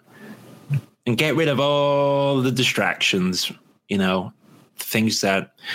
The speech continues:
the resistance of finding a job, because it, it can be tough. But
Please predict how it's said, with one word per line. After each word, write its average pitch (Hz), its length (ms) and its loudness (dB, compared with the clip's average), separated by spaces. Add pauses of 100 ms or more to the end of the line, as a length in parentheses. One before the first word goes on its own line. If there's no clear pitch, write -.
(180)
the 107 80 -6
resistance 113 520 0
of - 80 -6
finding 95 340 2
a 92 60 0
job, 90 340 0 (360)
because 113 200 -2
it, 123 180 -2 (340)
it 139 120 -6
can 131 100 2
be 131 120 4
tough. 85 340 -2
But - 200 -4